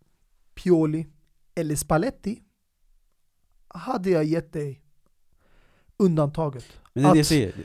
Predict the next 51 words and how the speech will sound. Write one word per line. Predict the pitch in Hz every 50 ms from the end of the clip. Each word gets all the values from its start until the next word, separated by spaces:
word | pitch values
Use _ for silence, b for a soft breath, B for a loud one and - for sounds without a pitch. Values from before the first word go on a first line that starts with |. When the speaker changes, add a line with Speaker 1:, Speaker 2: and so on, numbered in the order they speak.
| - -
Speaker 2:
Det | -
är | 123
det | 135
jag | 139 131
Speaker 1:
komma | 190 190
Speaker 2:
säger. | 175 185 196
Speaker 1:
undan | 185 175 190 180
den | 165
här | 156
säsongen | 147 - - 165 156 165 170
utan | 151 147 - 160 147
en | 143
titel. | - - 160 - - 143 131 123 120
Speaker 2:
<laughs> |
Nej, | - 120 127 151
Speaker 1:
Med | 165 165
Speaker 2:
ja, | 170 175
Speaker 1:
namnet | 208 226 226 214 196 185 -
Speaker 2:
ja, | 185
Speaker 1:
Antonio | 175 107 113 117 113 113
Speaker 2:
ja. | 120
Speaker 1:
Conte, | - 214 240 233 185 - 170 151 160 175 - B B B B B B B B B B B B -
jag | 165 160 -
förväntar | - 151 156 208 233 - - 156
mig | 139 143 143 139 143 -
en | 147 147 143
titel. | - 139 131 _ - 131 123
Speaker 2:
Jag | 123 139 147 151
har, | 147 156 156 156
alltså, | 156 156 - 143
jo, | 180 202 156
jo. | 92 78 - - - - -
Conte | - 160 160 165 156 156 151
har | 139 156 165 160 151
ju | 139 127 127 120
en, | 117 117 117 113 113 113
en, | 113 113 113 120 120 -
en, |
den | 117 113 113 113 113 113
där | 117 113
tydliga | 110 - - - 147 143 131 113 127 135 120 123 113
planen, | - - 135 127 127 123 120 117 117 117 123 127
eh, | - 120 120
som | 110 - 113 110
Cassano | - - - - 123 117 113 107
sa, | - - 120 110 107
att | 104
de | 107 113 113
har | 110
värvat | 107 117 117 113 110 110 - -
alla. | - 113 113 110 110 110 107 107